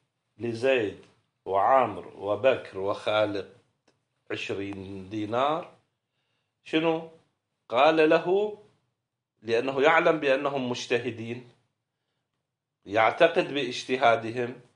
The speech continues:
فقال له بالنسبة إلى الطلبة، عنوان الطلبة هو تعطيهم عشرة، وبالنسبة إلى هؤلاء الأربعة ما قال هؤلاء الأربعة، وإنما شنو؟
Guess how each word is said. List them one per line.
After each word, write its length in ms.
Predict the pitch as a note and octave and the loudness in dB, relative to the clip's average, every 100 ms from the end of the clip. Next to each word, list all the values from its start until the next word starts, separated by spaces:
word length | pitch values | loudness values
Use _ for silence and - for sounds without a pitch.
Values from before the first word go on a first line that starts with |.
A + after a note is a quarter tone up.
| _ _ _ _ | _ _ _ _
فقال 580 | B2+ - B2+ C3 G#2 A2 | -4 0 2 4 2 0
له 480 | B2 D#3+ F3 G3 A3+ - _ _ _ | -2 -2 -2 -2 -6 -18 _ _ _
بالنسبة 520 | A2 A#2 D3 - A2 | -10 -8 -8 -2 -2
إلى 220 | G#2+ C3+ | 0 0
الطلبة، 760 | C3+ - C#3+ C#3 C3 C#3+ C#3+ D3+ - _ _ - | -2 0 4 4 6 4 2 -2 -18 _ _ -10
عنوان 440 | G2+ G#2 B2 C#3 | -6 0 2 2
الطلبة 840 | C3+ C3+ C3+ C3+ C3 C3+ C3 B2+ - _ _ _ _ _ _ _ _ _ - | 0 2 4 6 4 4 4 2 -8 _ _ _ _ _ _ _ _ _ -18
هو 220 | F#2 A#2 | 0 0
تعطيهم 680 | A2 A#2 G#2+ A#2 B2 B2+ G#2 | 0 -4 -6 -4 -6 -6 -8
عشرة، 560 | F2 G2+ F#2 E2+ F2 - _ _ _ _ _ - | -8 -6 -6 -8 -10 -18 _ _ _ _ _ -4
وبالنسبة 640 | G#2+ G#2+ A#2 D#3+ F#3+ F#3+ | -2 -2 -4 -6 -4 -2
إلى 200 | E3 E3+ | -2 4
هؤلاء 560 | D#3+ D#3+ C#3+ C3 D3+ C#3 | 4 6 4 6 8 8
الأربعة 460 | C#3+ C3+ C3+ A2+ B2+ | 6 4 6 6 6
ما 120 | D#3 | 6
قال 300 | F3+ F#3 E3 | 8 8 8
هؤلاء 520 | D#3+ C3 B2 B2 A#2 | 8 6 6 4 4
الأربعة، 600 | A2 A2 G#2+ G#2 G2+ G#2+ | 2 -2 0 0 0 0
وإنما 760 | A#2+ B2 E3 D#3+ D3+ C#3+ C#3 C3 | 0 0 0 0 0 2 0 0
شنو؟ 640 | - F3+ G3+ A3 A3 | 0 2 4 2 0